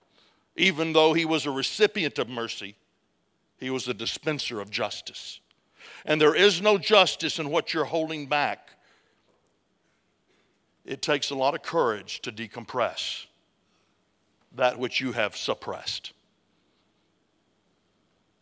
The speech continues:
So, you haven't been able to get real forgiveness that lasts.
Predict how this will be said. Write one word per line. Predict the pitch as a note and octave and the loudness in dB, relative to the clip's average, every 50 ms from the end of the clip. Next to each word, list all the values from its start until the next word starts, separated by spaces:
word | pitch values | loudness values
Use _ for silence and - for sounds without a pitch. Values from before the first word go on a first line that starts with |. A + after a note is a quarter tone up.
| _ _ _ _ _ _ _ - | _ _ _ _ _ _ _ -6
So, | - C#3 A#2 B2 C#3 C#3+ B2 - - _ - - - _ _ _ _ _ _ _ | 0 2 4 4 4 2 -2 -10 -20 _ -20 -20 -20 _ _ _ _ _ _ _
you | - - | -8 0
haven't | F3+ D3+ D3+ D3 D3 C#3 | 2 2 2 2 2 0
been | C#3 C3 | 4 4
able | C3+ C#3+ D3 D3 C#3 | 6 4 4 2 0
to | B2+ B2+ | -2 0
get | B2+ C#3 B2+ | 0 0 2
real | B2+ C3+ C#3+ C3 | 4 4 4 4
forgiveness | - D3 C3+ C3 C3+ C3+ C#3 C3+ - - | 2 0 0 2 2 2 2 0 -4 -4
that | D3+ - | -6 -4
lasts. | A#2 A2+ A#2+ B2+ C#3+ - - - - - | -2 -2 -2 -2 -4 -6 -10 -12 -12 -14